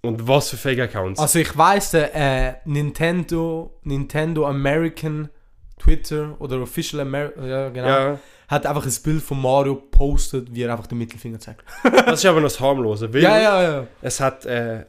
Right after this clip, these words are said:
Speaker 1: Firma, die Insulinspritzen macht in Amerika.
Speaker 2: Okay.
Speaker 1: Ist, äh, hat, die haben einen Fake-Account darüber erstellt und halt Twitter Blue, so heisst das, das
Speaker 2: Ja, ja.
Speaker 1: verifiziert gekauft und hat gepostet, dass Insulin jetzt, äh, gratis wird.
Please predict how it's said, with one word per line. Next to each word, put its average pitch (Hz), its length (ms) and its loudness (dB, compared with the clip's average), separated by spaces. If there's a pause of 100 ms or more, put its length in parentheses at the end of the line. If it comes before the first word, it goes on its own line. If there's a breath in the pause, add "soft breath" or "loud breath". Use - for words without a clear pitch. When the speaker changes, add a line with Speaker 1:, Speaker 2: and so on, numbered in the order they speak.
Speaker 1:
Firma, 151 680 2
die 123 440 -2
Insulinspritzen 139 760 -2
macht 104 200 2
in - 80 10
Amerika. 95 580 -6 (520)
Speaker 2:
Okay. 117 260 -10 (240)
Speaker 1:
Ist, 127 300 -4
äh, 104 600 -2 (200)
hat, 107 180 -8
die 110 180 -6
haben 110 120 -4
einen 113 100 -6
Fake-Account 147 460 0
darüber 151 240 -2
erstellt 147 400 -2
und 113 200 -8
halt 117 240 -8
Twitter 131 280 2
Blue, 143 480 2
so 113 180 4
heisst 120 280 -2
das, 160 200 -2
das - 80 -10
Speaker 2:
Ja, 147 80 0
ja. 180 60 4
Speaker 1:
verifiziert 180 480 -2
gekauft 143 440 -2 (640 loud breath)
und 131 480 2
hat 127 320 -8 (180)
gepostet, 156 540 6
dass 123 140 -6
Insulin 143 680 -4
jetzt, 123 300 -6
äh, 104 360 -6
gratis 117 500 -4
wird. 90 340 -8